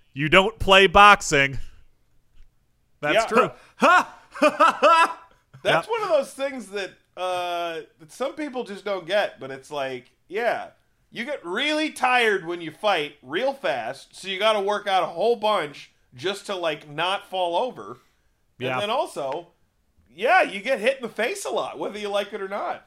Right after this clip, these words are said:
Speaker 1: Right. No, it's true. Robinson,
Speaker 2: Actually, to quote
Speaker 1: zero
Speaker 2: Mike Tyson,
Speaker 1: Yeah.
Speaker 2: "Everybody's got a plan until they get punched in the face."
Speaker 1: That's fair. That's fair.
Speaker 2: Yeah.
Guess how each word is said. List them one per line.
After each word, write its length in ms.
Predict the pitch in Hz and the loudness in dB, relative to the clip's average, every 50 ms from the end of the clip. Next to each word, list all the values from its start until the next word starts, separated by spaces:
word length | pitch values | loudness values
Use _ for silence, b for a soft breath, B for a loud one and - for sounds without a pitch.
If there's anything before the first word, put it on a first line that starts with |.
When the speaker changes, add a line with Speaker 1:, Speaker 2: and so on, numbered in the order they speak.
| _ _ | _ _
Speaker 1:
Right. 320 | - 147 185 240 226 - - _ _ _ _ _ _ _ _ - | -2 0 0 0 0 -4 -8 _ _ _ _ _ _ _ _ -8
No, 160 | 143 180 214 233 | -4 -2 -2 -2
it's 140 | 175 - - | -2 -6 -8
true. 240 | - 240 247 196 - b b b b b b | -8 -6 -6 -6 -8 b b b b b b
Robinson, 680 | 185 202 220 247 262 254 233 170 - 208 196 196 190 208 | 4 8 8 8 6 4 0 2 4 4 4 4 4 0
Speaker 2:
Actually, 60 | 214 | -4
to 80 | 226 - | -6 -6
quote 200 | 151 - 254 269 | -2 2 4 4
Speaker 1:
zero 160 | 233 190 196 | 4 4 4
Speaker 2:
Mike 240 | 240 233 233 226 - | 2 0 0 -2 -2
Tyson, 600 | 196 220 254 311 311 - - 165 127 107 120 135 - _ _ _ _ _ _ _ - | -2 0 0 0 -2 -8 -10 -10 -10 -10 -12 -20 -20 _ _ _ _ _ _ _ -8
Speaker 1:
Yeah. 180 | 143 143 160 - _ - | -6 -6 -6 -8 _ -4
Speaker 2:
"Everybody's 760 | 196 214 233 214 226 240 226 - 220 220 220 220 220 208 - | 0 0 0 0 -2 -8 -4 0 2 2 4 2 0 -6 -6
got 240 | - 214 208 208 202 | -2 0 0 0 0
a 60 | 190 | -2
plan 720 | 190 - 214 226 226 214 208 190 175 165 156 151 147 147 _ _ _ _ _ _ _ _ _ _ | -4 -4 -4 -4 -2 -2 -2 -2 -4 -4 -6 -8 -12 -18 _ _ _ _ _ _ _ _ _ _
until 380 | 147 151 147 - 175 175 175 175 | -20 -20 _ -12 -10 -8 -6 -6
they 100 | 175 170 | -6 -6
get 200 | 165 170 170 - | -8 -10 -12 -12
punched 340 | - 160 156 156 151 - 165 | -12 -12 -12 -12 -12 -12 -12
in 120 | 160 151 | -12 -10
the 80 | 147 139 | -12 -14
face." 600 | 135 - 139 127 113 92 90 - - - - _ _ _ | -12 -12 -12 -12 -12 -12 -18 -20 -20 -20 -20 _ _ _
Speaker 1:
That's 260 | - 139 143 147 - - | -4 -2 -2 -2 -2 -2
fair. 340 | - 156 143 131 117 - - - - _ | 0 0 2 2 0 -4 -8 -20 -18 _
That's 200 | - 139 131 - | -10 -10 -10 -10
fair. 220 | - 143 135 127 123 | -8 -8 -6 -6 -6
Speaker 2:
Yeah. 160 | 147 135 117 | -6 -8 -10